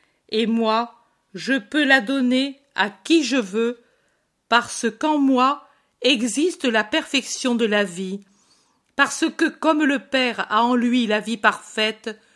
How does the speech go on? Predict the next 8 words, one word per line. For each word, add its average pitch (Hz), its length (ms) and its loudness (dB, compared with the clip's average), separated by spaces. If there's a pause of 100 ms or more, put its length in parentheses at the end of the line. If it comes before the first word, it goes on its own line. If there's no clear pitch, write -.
(340)
le 233 200 0
Fils - 640 -2
a 214 180 0
eu 254 160 4
du 220 140 0
Père 214 440 -2 (440)
la 208 200 4
vie, 170 420 -8